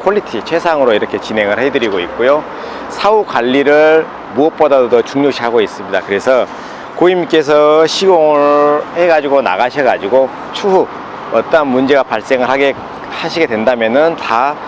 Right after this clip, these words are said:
저에게 이렇게 전화가 올 수 있게끔 제가 이렇게 다 준비를 하고 있습니다. 그래서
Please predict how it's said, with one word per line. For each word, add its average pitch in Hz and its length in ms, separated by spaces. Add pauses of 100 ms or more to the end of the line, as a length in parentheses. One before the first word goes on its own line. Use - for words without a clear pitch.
(280)
저에게 151 500
이렇게 131 500
전화가 120 360
올 107 120
수 113 180
있게끔 127 340
제가 107 140
이렇게 104 340
다 101 120
준비를 107 380
하고 131 160
있습니다. 95 280
그래서 101 360